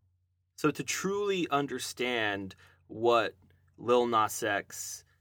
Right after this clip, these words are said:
is promoting, rather effectively, I might add, in Montero, we have to understand first John Milton and his portrayal of Satan in Paradise Lost, because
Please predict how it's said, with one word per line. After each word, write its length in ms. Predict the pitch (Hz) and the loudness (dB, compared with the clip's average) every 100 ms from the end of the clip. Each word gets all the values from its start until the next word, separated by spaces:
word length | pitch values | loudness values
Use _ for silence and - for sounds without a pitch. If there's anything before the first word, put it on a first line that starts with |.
| _ | _
is 480 | - 107 104 95 - - - | -4 -2 -2 -4 -10 -16 -10
promoting, 880 | - 127 127 170 110 82 85 92 85 | -6 0 4 6 4 -2 -8 -16 -12
rather 380 | - 104 101 92 | -2 0 0 -4
effectively, 720 | 87 - 147 - 104 87 87 | -6 -2 -2 0 -4 -4 -6
I 120 | 80 85 | -6 -8
might 260 | 85 82 | -8 -10
add, 360 | 80 80 80 92 _ _ _ _ | -10 -10 -12 -16 _ _ _ _
in 560 | 113 117 117 113 110 110 - _ - _ | -4 0 0 -2 -4 -8 -12 _ -20 _
Montero, 1000 | 104 98 95 - 151 160 107 85 73 - - | -4 -4 -4 -8 -4 0 0 -2 -6 -12 -12
we 120 | 110 | -4
have 280 | 135 131 - | 0 0 -2
to 560 | - 135 123 123 120 117 _ _ _ _ _ _ | -10 -6 -4 -4 -6 -10 _ _ _ _ _ _
understand 720 | 120 120 110 - - 110 107 | -2 0 -4 -4 -4 -2 -2
first 840 | - - 123 113 104 - - - - - | -8 -6 2 4 4 -2 -10 -12 -14 -14
John 380 | 104 113 113 120 | -4 -2 0 0
Milton 640 | 151 165 160 123 113 110 104 | 2 2 0 -2 -2 -6 -8
and 160 | 104 104 | -8 -4
his 180 | 120 | -6
portrayal 720 | - - 113 - 98 95 92 90 | -6 -8 -8 -4 -2 0 -2 -4
of 180 | 92 | -8
Satan 480 | - - 95 - 92 | -8 -8 -8 -8 -10
in 180 | - 92 | -8 -12
Paradise 640 | - 92 90 87 82 80 | -10 -8 -6 -6 -8 -8
Lost, 600 | 98 226 104 80 - - - | 2 6 8 6 -4 -14 -14
because 640 | 95 - 90 85 - | -12 -8 -6 -6 -8